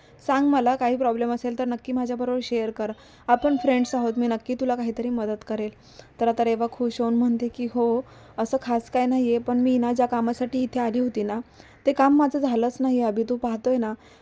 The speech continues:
मला असं वाटत होतं की मी अक्षयचं मन जिंकेल, अक्षयबरोबर लग्न करेल, पण तसं काहीच झालेलं नाहीये. किती दिवस इथे राहणार? मला इथल्या मेमरीज खूप आहेत, त्या कायम माझ्या लक्षात राहतील, पण काय आहे ना, आता मला जावंच लागेल अभि, अभि."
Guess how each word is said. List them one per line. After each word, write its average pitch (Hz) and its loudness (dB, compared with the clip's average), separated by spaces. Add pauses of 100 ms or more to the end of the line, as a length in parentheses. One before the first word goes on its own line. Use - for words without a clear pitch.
(100)
मला 247 4
असं 285 2
वाटत 262 0
होतं 254 2
की 254 -4 (120)
मी 240 2
अक्षयचं 240 -2
मन 240 2
जिंकेल, 226 0 (360)
अक्षयबरोबर 302 4
लग्न 240 0
करेल, 233 -2 (340)
पण 262 4
तसं 277 4
काहीच 277 2
झालेलं 247 2
नाहीये. 233 0 (300)
किती 269 0
दिवस 311 2
इथे 262 2
राहणार? 226 -2
मला 233 0
इथल्या 240 -2
मेमरीज 240 0
खूप 262 -2
आहेत, 226 2 (420)
त्या 294 2
कायम 269 4
माझ्या 269 4
लक्षात 240 -2
राहतील, 233 -2
पण 247 -2
काय 240 2
आहे 247 4
ना, 254 2
आता 240 -4
मला 240 -2
जावंच 233 -2
लागेल 220 0
अभि, 208 -4
अभि." 202 -6